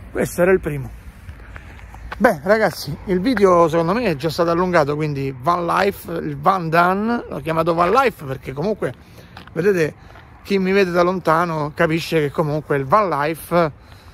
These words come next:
è sinonimo di viaggio itinerante con un van camperizzato, no? E quindi la van life. E la rosa dei venti,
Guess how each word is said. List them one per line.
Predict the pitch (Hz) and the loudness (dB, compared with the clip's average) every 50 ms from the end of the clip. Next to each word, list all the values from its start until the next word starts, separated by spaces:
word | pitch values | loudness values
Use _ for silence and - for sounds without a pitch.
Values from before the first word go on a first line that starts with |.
| - - - - - | -20 -20 -20 -14 -6
è | - 160 180 214 | 0 2 2 2
sinonimo | 185 - - 254 247 214 180 175 208 226 202 180 156 135 131 | 2 0 0 0 2 4 4 4 4 2 0 0 -2 -2 -2
di | 127 147 190 214 202 165 147 135 135 131 127 131 127 127 127 127 127 135 143 156 - - - - - - - - - | 0 0 2 2 2 2 2 0 -2 -2 -2 -4 -4 -6 -8 -10 -12 -14 -14 -16 -18 -18 -18 -18 -18 -18 -18 -16 -12
viaggio | 143 147 180 196 185 160 135 151 | -2 2 4 4 4 2 -2 -6
itinerante | 160 156 202 240 262 226 165 131 147 175 190 - 247 214 | -4 -2 2 2 2 2 2 -2 -2 -4 2 2 2 2
con | 160 143 139 | 4 0 -2
un | 143 156 160 | -2 2 4
van | 202 208 196 185 170 165 151 | 4 2 2 0 -4 -2 -2
camperizzato, | 151 147 143 131 147 156 156 147 208 254 175 127 131 147 | 0 -2 0 0 0 0 0 0 2 2 0 2 -2 -2
no? | 196 247 262 - 370 | 0 0 -2 -2 -4
E | 311 190 170 151 | -12 -14 -14 -12
quindi | 143 151 156 175 214 | -10 -8 -6 -4 -2
la | 226 185 143 | 0 0 0
van | 131 151 185 208 190 160 | 2 2 2 4 4 2
life. | 160 147 135 143 135 - - - _ _ _ _ | 2 0 0 -2 -6 -10 -14 -20 _ _ _ _
E | - 160 | -18 -12
la | 170 208 254 | -10 -8 -6
rosa | 269 220 143 151 151 | -6 -6 -8 -10 -14
dei | 175 262 302 | -14 -12 -10
venti, | 277 202 170 160 165 170 156 226 254 - | -10 -10 -10 -12 -14 -16 -18 -18 -20 -20